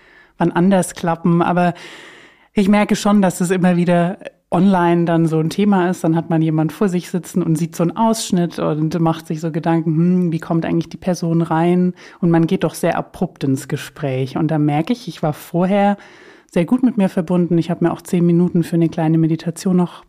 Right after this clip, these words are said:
genommen, weil ich aus einem Workshop kam heute Morgen.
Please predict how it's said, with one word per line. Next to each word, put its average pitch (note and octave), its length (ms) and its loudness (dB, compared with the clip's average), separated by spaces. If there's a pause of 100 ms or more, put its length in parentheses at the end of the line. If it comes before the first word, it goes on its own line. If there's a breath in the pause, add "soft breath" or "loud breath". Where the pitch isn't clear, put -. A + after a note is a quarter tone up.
(120)
genommen, D#3+ 420 2
weil D#3 140 0
ich D3+ 100 -2
aus D#3+ 160 -6
einem D#3+ 140 0
Workshop E3+ 420 -6
kam D3+ 320 0
heute D3+ 260 -2
Morgen. D3 540 0